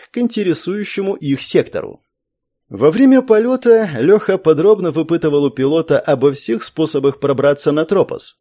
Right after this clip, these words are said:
и теперь был более чем уверен. Если их Жабом и начнут искать, то явно среди улетающих в метрополию,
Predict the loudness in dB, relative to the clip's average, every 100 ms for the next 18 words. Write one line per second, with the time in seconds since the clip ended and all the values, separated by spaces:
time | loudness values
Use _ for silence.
0 | _ -10 -6 -4 -2 0 2 2 0 -8
1 | -6 0 0 0 -2 -2 0 0 -2 -12
2 | _ _ -8 -2 -2 -2 -4 -6 -4 -2
3 | -2 0 0 0 -2 0 0 0 -2 -6
4 | -4 -4 0 0 0 -4 -16 -10 2 4
5 | 4 4 2 2 0 -2 -4 -2 0 0
6 | 0 2 2 2 -2 -6 -4 -4 0 2
7 | 2 0 -2 -14